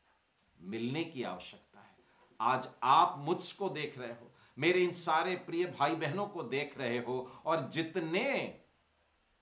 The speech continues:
जितने इस समय हाँ कहते हैं, प्रभु आपने अपनी कलम को उठा लिया है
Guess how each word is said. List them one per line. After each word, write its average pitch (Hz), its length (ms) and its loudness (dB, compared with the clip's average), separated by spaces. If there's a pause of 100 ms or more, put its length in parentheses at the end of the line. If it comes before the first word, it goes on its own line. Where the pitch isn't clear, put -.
(640)
जितने 160 420 -8
इस - 180 -8
समय 127 320 -6
हाँ 120 280 -2
कहते 113 380 -8
हैं, 113 180 -8
प्रभु 131 220 -4
आपने 151 360 2
अपनी 135 260 -6
कलम 139 420 -4
को 117 140 -12
उठा 113 340 -4
लिया 110 280 -8
है 123 280 -12